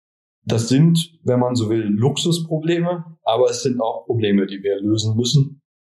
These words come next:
denn wir wollen ja unseren Beitrag zur Erreichung der Ziele leisten.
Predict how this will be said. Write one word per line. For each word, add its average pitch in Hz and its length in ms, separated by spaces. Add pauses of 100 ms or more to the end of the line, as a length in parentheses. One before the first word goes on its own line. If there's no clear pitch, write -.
(320)
denn 110 100
wir 107 120
wollen 104 200
ja 113 80
unseren 110 320
Beitrag 101 680 (220)
zur 107 220
Erreichung 98 420
der 98 140
Ziele 92 560 (200)
leisten. - 520